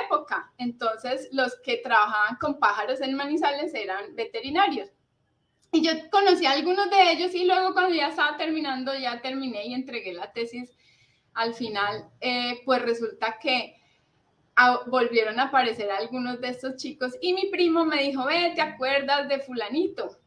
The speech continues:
Y yo, "Sí". "Mm, pues mira que él trabaja en Cenicafé". Cenicafé es el Centro Nacional de Investigaciones de Café, que hace parte de la Federación de Cafeteros. Y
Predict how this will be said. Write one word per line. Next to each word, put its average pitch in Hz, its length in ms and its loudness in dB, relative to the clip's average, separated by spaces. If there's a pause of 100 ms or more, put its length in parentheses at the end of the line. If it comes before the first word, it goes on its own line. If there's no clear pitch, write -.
Y - 140 -12
yo, 202 140 -6
"Sí". 320 420 2 (720)
"Mm, 233 460 -2 (640)
pues 262 160 2
mira 233 320 2
que 269 360 0
él 269 280 -2
trabaja 269 420 4 (100)
en 220 200 -10
Cenicafé". 277 540 -2 (1000)
Cenicafé 302 680 2
es 311 100 0
el 254 140 0
Centro 254 460 0
Nacional 233 440 -4
de 202 80 -8
Investigaciones 202 760 -8
de - 120 -8
Café, 254 500 -2
que 180 160 -6
hace 180 220 -8
parte 202 340 -4
de 214 60 -4
la 202 140 -2
Federación 160 500 -8
de - 80 -18
Cafeteros. - 680 -4 (720)
Y 330 600 4